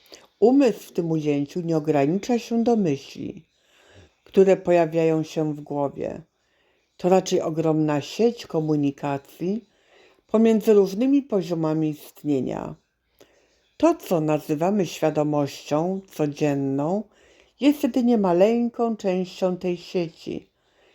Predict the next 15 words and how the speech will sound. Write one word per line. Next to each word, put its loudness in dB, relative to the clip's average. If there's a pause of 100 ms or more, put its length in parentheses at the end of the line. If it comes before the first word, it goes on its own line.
(300)
niczym 2
okno 0
w -8
wielkim -2
budynku, -2 (540)
przez 0
które 0
zaglądamy, -2 (300)
nie -2
widząc -4
całej 0
struktury. -6 (2000)
Struktura 2
Keylonta 0
podkreśla, -6